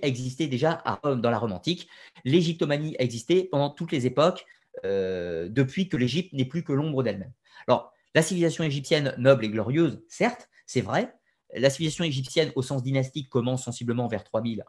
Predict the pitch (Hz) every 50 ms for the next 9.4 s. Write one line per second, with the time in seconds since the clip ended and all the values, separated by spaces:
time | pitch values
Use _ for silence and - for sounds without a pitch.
0 | _ - - _ _ 98 - 104 101 104 98 - _ _ _ _ _ _ - 101
1 | 113 110 104 101 104 104 - - 147 131 131 - _ _ _ _ _ _ - 165
2 | 202 196 - - - - - - _ - 135 131 131 135 139 147 143 - 190 208
3 | 202 151 143 127 113 139 160 180 202 196 185 175 - 131 123 120 123 151 233 240
4 | - - _ _ _ _ _ _ _ _ _ _ - - - 147 135 131 156 139
5 | 151 165 180 170 - - - 120 110 196 214 202 - 170 139 127 131 120 113 127
6 | 165 247 - _ _ _ _ _ _ _ _ _ - - _ - - 147 139 202
7 | 202 - 160 131 147 139 139 165 190 170 143 135 - - - - 160 143 135 113
8 | 101 107 127 170 180 - - - 110 110 139 160 - - - 160 139 135 127 120
9 | - - 160 151 - - -